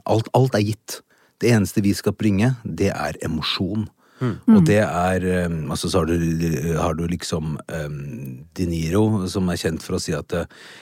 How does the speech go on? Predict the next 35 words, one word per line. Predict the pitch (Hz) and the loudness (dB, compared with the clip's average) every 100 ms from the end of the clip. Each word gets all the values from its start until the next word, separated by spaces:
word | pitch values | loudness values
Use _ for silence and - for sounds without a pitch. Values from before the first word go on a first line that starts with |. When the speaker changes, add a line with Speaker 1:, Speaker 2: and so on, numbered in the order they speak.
| - | -2
Speaker 1:
forskjellen | 127 - 85 85 | 0 2 0 0
på | |
en | 101 | 0
skuespiller | - 104 - 98 127 147 110 _ - | 2 0 0 2 4 4 0 _ -2
og | 90 | 2
en, | 92 104 | 4 4
<laughs> | - - - | 2 -2 0
og | 95 | 2
et | |
menneske | 110 101 - - 139 - - - | 4 2 2 2 2 2 -10 -4
er | 80 | 0
at | - | 2
en | |
skuespiller | 104 - 98 - 92 90 | 2 2 2 2 -2 2
prøver | 92 92 | 4 4
å | |
vise, | 98 107 95 82 85 - 127 120 - _ _ - | 4 4 4 2 0 2 2 2 -4 _ _ -4
eh, | 98 92 | -2 2
hva | 98 | 2
vi | 92 | 2
føler, | - 98 139 139 - | 2 4 4 4 4
Speaker 3:
Ja. | 196 | 4
Speaker 1:
mens | 104 98 - | 4 2 0
et | - | 2
menneske | 127 98 - - | 2 2 -2 -4
alltid | 87 80 95 | -4 -4 -4
prøver | 113 85 | -2 0
å | 95 | -2
skjule | - 104 85 82 104 | -2 0 0 -4 -2
det. | 214 214 | 2 4
Speaker 3:
Ja. | 233 262 254 247 233 | 4 4 4 4 4
Speaker 1:
Og, | 220 | 4
ikke | 180 | 4
sant? | 147 | 2
Og | 143 | 4